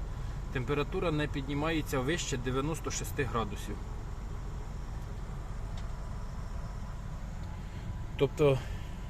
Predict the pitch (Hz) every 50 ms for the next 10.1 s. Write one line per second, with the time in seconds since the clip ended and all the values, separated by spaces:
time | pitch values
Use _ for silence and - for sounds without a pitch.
0 | - - - 139 135 151 147 151 160 160 156 156 151 143 135 - - 151 143 143
1 | 131 - 151 143 139 135 123 101 - - - - 139 151 143 - - 165 139 -
2 | - 135 123 123 120 131 143 151 175 190 202 - - - - - - - - -
3 | - - - - - - - - - - - - - - - - - - - -
4 | - - - - - - - - - - - - - - - - - 175 143 -
5 | 143 127 - - - - - - - - - - - 123 127 113 123 120 127 131
6 | 127 127 120 - 127 123 117 95 - - - - - - - - - - - -
7 | - - - - - - - - - - - - - - - - - - - -
8 | - - - - 117 117 - 135 139 127 117 123 117 110 107 - - - - -
9 | - - - - - - - 143 120 117 127 127 113 123 143 151 175 196 214 208
10 | - -